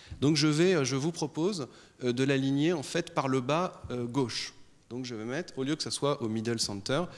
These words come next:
je vais mettre bottom left, le bas gauche. Et puis, je vais dire,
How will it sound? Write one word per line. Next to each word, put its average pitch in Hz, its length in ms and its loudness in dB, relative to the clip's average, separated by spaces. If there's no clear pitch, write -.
je 110 140 -4
vais 110 180 -2
mettre 127 400 -4
bottom 120 560 -4
left, - 500 -10
le 113 120 0
bas 113 140 2
gauche. - 420 -10
Et 120 60 -2
puis, 185 340 0
je 117 140 0
vais 123 160 4
dire, 156 440 2